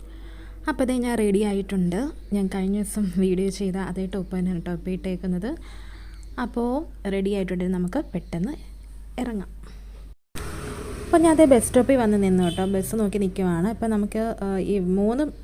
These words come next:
മൂന്ന് ബസ് കയറിയിട്ട് വേണം നമുക്ക് ക-, ഷോപ്പിലെത്താനായിട്ട്. ഇവിടുന്ന് ഒരു പ്രൈവറ്റ് ബസ്, പിന്നെ അടൂർ, അടൂർ to ചങ്ങനാശ്ശേരി, ചങ്ങനാശ്ശേരിയിൽ നിന്ന് പൂപ്പള്ളിക്ക്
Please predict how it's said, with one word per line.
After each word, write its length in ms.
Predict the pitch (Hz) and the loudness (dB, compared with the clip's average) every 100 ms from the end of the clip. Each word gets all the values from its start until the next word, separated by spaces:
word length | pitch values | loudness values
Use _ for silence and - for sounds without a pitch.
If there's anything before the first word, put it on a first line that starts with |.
| - 220 | -10 -6
മൂന്ന് 360 | 208 220 311 | -2 2 4
ബസ് 220 | 233 220 | 4 2
കയറിയിട്ട് 360 | 208 190 185 196 | 0 2 2 0
വേണം 220 | 196 185 | 0 2
നമുക്ക് 420 | 185 180 175 240 269 | 2 0 -2 -6 -4
ക-, 60 | 180 | -6
ഷോപ്പിലെത്താനായിട്ട്. 840 | - 196 185 185 175 175 175 175 | -2 -2 -2 -4 -4 -2 -2 -2
ഇവിടുന്ന് 340 | 220 185 196 190 | 0 0 0 0
ഒരു 80 | |
പ്രൈവറ്റ് 380 | 185 175 165 170 | -2 -4 -2 -2
ബസ്, 260 | 180 180 285 | -2 -2 -2
പിന്നെ 260 | 302 196 | 0 2
അടൂർ, 400 | 175 170 175 226 - - - - - - | 2 2 2 0 -2 -10 -16 -16 -16 -2
അടൂർ 240 | 226 220 233 | 2 4 4
to 100 | 240 | 0
ചങ്ങനാശ്ശേരി, 640 | 220 196 190 185 180 202 | 0 2 2 0 0 -2
ചങ്ങനാശ്ശേരിയിൽ 720 | 277 208 185 180 180 196 180 | 0 0 2 2 2 0 0
നിന്ന് 120 | 247 | 0
പൂപ്പള്ളിക്ക് 580 | 214 180 170 175 175 269 | 0 0 -2 -2 -2 -4